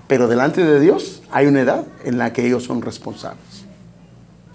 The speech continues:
Y si se mueren, pues tenemos que clamarle a Dios, hermano. Entonces tienen los ojos llenos de adulterio, se sacian de pecar,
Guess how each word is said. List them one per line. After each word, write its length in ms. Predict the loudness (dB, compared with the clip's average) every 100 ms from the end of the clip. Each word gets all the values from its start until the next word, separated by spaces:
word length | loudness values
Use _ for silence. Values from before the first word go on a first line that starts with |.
| -20 -20 -20 -10 -2
Y 80 |
si 140 | 0 2
se 140 | 2
mueren, 320 | 4 4 4
pues 180 | 2 0
tenemos 240 | 2 2 2
que 120 | 0
clamarle 800 | 2 2 2 2 2 0 -2 -4
a 80 | -2
Dios, 300 | -2 -2 -6
hermano. 240 | -12 -16 -20 -20 -20 -20 -18 -16 -4
Entonces 400 | 0 2 4 4
tienen 300 | 4 4 6
los 180 | 4 4
ojos 240 | 2 2 2
llenos 240 | 2 2
de 80 | 2
adulterio, 460 | 0 2 4 4
se 120 | 2 0
sacian 420 | 0 2 2 2
de 100 | 2
pecar, 440 | 2 2 4 2